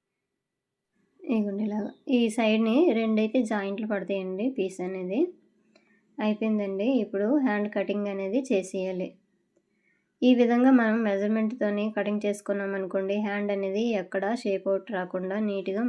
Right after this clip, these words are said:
ముడతలు లేకుండా వస్తాయండి. ఇగోండి ఇలాగా. అదే ఫైవ్ ఇంచెస్ అనుకోండి, మ్, చంక దీప్ అనేది రెండున్నర పెట్టేస్తే సరిపోతుంది వీళ్ళకి. ఫైవ్ ఇంచెస్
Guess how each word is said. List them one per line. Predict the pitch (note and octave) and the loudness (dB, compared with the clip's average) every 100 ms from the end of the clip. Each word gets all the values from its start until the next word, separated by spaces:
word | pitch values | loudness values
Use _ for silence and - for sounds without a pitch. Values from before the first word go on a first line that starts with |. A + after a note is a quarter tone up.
| A3 | -4
ముడతలు | A#3 G3 G3+ G3 | -4 -2 -2 -4
లేకుండా | G3 F#3+ G#3+ G#3 | -6 -6 -6 -2
వస్తాయండి. | A3 F#3+ - F#3+ F#3 F3+ G3 G4 - _ _ _ _ _ _ _ - | -2 -4 -6 -6 -4 -4 0 -2 -2 _ _ _ _ _ _ _ -6
ఇగోండి | F#3 F3+ F3 D#4+ - | -4 -6 -8 -12 -10
ఇలాగా. | G3 F3+ E3+ E3+ - _ _ _ _ _ _ _ - _ _ | -8 -6 -6 -6 -10 _ _ _ _ _ _ _ -20 _ _
అదే | B3 B3+ C4 | 4 6 6
ఫైవ్ | B3+ A#3 A#3+ | 6 4 4
ఇంచెస్ | A#3+ B3 B3 | 2 0 -2
అనుకోండి, | A3 G#3+ G#3+ G#3 A#3 D#4+ C#4+ - | -2 0 0 0 2 2 2 -2
మ్, | A3 A3 G#3+ G#3+ G#3 G#3 G#3+ _ _ _ _ B3+ | 0 2 2 0 -2 -4 -8 _ _ _ _ -6
చంక | - B3+ B3 | 4 6 6
దీప్ | B3+ B3+ | 4 2
అనేది | A#3 A3+ A#3+ E4 | 0 2 4 4
రెండున్నర | B3 A3 A3 A3 | 4 4 2 2
పెట్టేస్తే | G#3+ G#3 G#3+ C4 | 0 -2 -2 0
సరిపోతుంది | B3+ G#3+ F#3+ F#3+ F#3 F3+ F#3 | 0 0 0 -2 -4 -4 -2
వీళ్ళకి. | F3 E3+ E3+ - - _ _ _ _ _ _ _ - | -2 -4 -8 -10 -10 _ _ _ _ _ _ _ -6
ఫైవ్ | G#3 G3 | -4 -4
ఇంచెస్ | G3 F#3 F#3+ F#3 | -6 -6 -6 -4